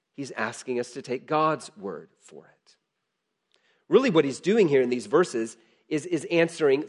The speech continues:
three very simple questions, questions that he's been dealing with ever since the very beginning of his letter.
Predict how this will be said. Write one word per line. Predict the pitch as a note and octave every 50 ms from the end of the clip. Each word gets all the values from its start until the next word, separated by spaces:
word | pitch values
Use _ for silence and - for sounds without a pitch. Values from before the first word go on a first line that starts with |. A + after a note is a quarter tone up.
| - - -
three | C#3 C#3 D3 D#3 D3+ D#3+ E3 F3 F#3+ E3 C#3+ - - -
very | - C#3+ C#3+ D#3+ E3+ F#3+ G3
simple | F#3 - - - E3 D3+ D3+ D#3+ D3+ C#3
questions, | - - - C#3 B2+ B2 - - - - G#2 F#2+ G2 -
questions | - E3 E3 E3 - - F#3 E3+ -
that | D#3+ C3+
he's | A#2+ C3 A#2+ -
been | - C3 A#2+
dealing | G#2 C#3 D3 D#3 E3 E3 D#3+
with | D#3+ D#3+ -
ever | - D3 D#3+ F#3
since | F3 - D#3 C#3+ - -
the | C#3
very | A#2 C3 B2+ A#2+
beginning | G#2+ A#2 F#2 C3+ C3 C#3 D3 D3+
of | C#3+
his | D3 C3
letter. | B2 A#2+ A2 F2+ - -